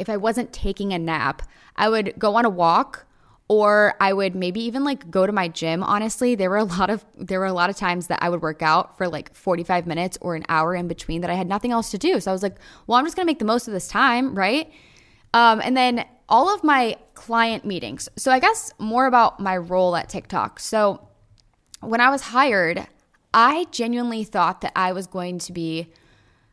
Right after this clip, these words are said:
like, helping brands come up with ideas for campaigns with advertising. So I worked in advertising. I should say that first and foremost. And I thought I'd be on the more creative side of it, and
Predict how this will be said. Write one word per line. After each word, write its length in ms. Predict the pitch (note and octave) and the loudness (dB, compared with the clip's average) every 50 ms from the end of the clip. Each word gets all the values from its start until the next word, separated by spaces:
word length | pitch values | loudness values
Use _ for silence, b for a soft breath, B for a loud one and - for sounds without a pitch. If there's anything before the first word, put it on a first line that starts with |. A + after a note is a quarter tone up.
| b _ | b _
like, 220 | - G#3 G3+ - - | -8 -8 -8 -8 -8
helping 380 | - A#3+ A#3+ A#3+ C#4+ C#4+ C4 G#3+ | -4 -4 -2 0 0 0 0 0
brands 300 | G#3+ G#3 G3+ G3 F#3 - | -2 -4 -4 -6 -6 -6
come 140 | - G#3+ G3+ | -4 -4 -4
up 120 | F3+ - | -4 -4
with 260 | F#3+ F3 F3+ F3 - - | -6 -6 -6 -8 -8 -6
ideas 440 | - F#3+ F#3 F3+ F#3+ F#3 F3+ F3+ F3+ | -4 -4 -4 -4 -4 -4 -4 -4 -6
for 140 | - - F#3+ | -8 -10 -14
campaigns 800 | - - G#3 F#3 F3+ F3+ - D#3 D#3 D#3 D3+ A3 A#3+ - - - - | -12 -10 -8 -8 0 0 0 0 0 -2 -4 -6 -6 -6 -8 -8 -8
with 120 | G3+ - | -8 -6
advertising. 840 | - - E3+ E3 F3 G3+ - B3+ A#3+ B3 B3+ C4 D4 D4 D4+ D#4 D4+ - | -2 -4 -4 -2 -4 -6 -4 -2 -2 -2 -2 -2 -2 -2 -2 -2 -4 -8
So 160 | - - A#3 | -6 -2 -2
I 60 | G#3 G3+ | 0 0
worked 200 | G#3+ A#3+ A#3 A#3+ | -2 -2 -4 -4
in 100 | A3 - | -6 -6
advertising. 680 | - F#3 F#3 - E3 - - - - - - - F#3 - - | -6 -6 -6 -8 -10 -12 -12 -12 -12 -12 -14 -16 -18 -12 -10
I 100 | - F#3 | -10 -10
should 200 | F3+ - E3+ - | -8 -10 -12 -10
say 160 | - E3+ E3 | -8 -6 -4
that 200 | D#3+ D#3 - - | -4 -4 -6 -6
first 220 | - D#3+ D#3+ - | -8 -10 -10 -10
and 80 | - E3 | -10 -10
foremost. 440 | - A2+ G2+ - - G3+ - - _ b b b b b b b b b b b _ | -10 -10 -10 -10 -12 -16 -18 -20 _ b b b b b b b b b b b _
And 280 | - A#3+ A#3 A#3 A3+ - - - - - - - | -2 -2 0 0 -2 -6 -8 -12 -20 -10 -2 0
I 120 | C4+ D#4 | 0 2
thought 160 | E4 F4+ E4 | 2 2 0
I'd 160 | D4+ C#4 A#3+ G#3 | 2 0 -2 -4
be 260 | A3+ A3 G#3+ G#3+ - - | -6 -6 -6 -6 -6 -6
on 100 | G#3 G3+ | -6 -6
the 60 | G3+ | -6
more 240 | F#3+ F#3 F3+ F3 E3+ | -6 -4 -4 -6 -6
creative 400 | - - - F#3+ F3+ E3+ F3+ F3+ | -8 -8 -8 -6 -4 -4 -4 -6
side 300 | - - - - F3+ F3 | -4 -4 -4 -4 -4 -4
of 100 | F#3+ F#3+ | -4 -4
it, 240 | A#3+ B3+ C4+ C4 - _ _ - | -2 -2 -2 -4 -6 _ _ -10
and 500 | G3+ G3 F#3+ F3+ F3+ F3 E3+ G3 G3+ | -8 -6 -6 -6 -6 -8 -10 -14 -18